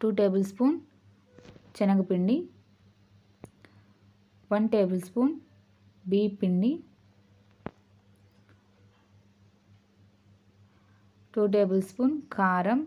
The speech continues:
వన్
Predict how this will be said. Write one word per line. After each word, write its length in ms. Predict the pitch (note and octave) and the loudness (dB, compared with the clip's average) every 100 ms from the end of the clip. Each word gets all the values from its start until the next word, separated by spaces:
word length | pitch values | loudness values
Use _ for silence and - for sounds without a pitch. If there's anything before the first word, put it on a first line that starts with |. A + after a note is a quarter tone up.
| - - _ _ _ _ - - _ _ _ _ _ _ _ _ _ _ G2+ _ _ - _ _ G2 _ _ - _ _ - _ _ - _ _ - - _ - _ _ - _ _ _ _ _ - G#3+ | -10 -20 _ _ _ _ -20 -20 _ _ _ _ _ _ _ _ _ _ _ _ _ -20 _ _ -20 _ _ -20 _ _ -20 _ _ -20 _ _ -20 -20 _ -20 _ _ -20 _ _ _ _ _ -6 0
వన్ 140 | G#3+ | 0